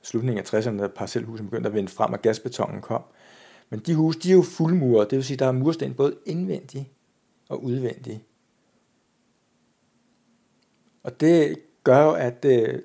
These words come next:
den måde, man har samlet husene på, er helt anderledes. Ydermur og bagmur hænger sammen, og,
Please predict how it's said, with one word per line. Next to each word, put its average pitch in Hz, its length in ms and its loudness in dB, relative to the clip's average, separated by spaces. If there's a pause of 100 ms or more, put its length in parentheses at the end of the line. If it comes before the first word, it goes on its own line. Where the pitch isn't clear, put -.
(360)
den 151 100 -2
måde, 135 220 4
man 135 140 -2
har 117 160 -10
samlet 135 400 -2
husene 135 400 -10
på, - 260 -8
er 127 140 -10 (100)
helt 180 220 -8
anderledes. 135 600 -6 (600)
Ydermur 147 540 0
og 104 560 -8
bagmur 120 380 -2
hænger 107 200 -12
sammen, 120 680 -10
og, 101 220 -10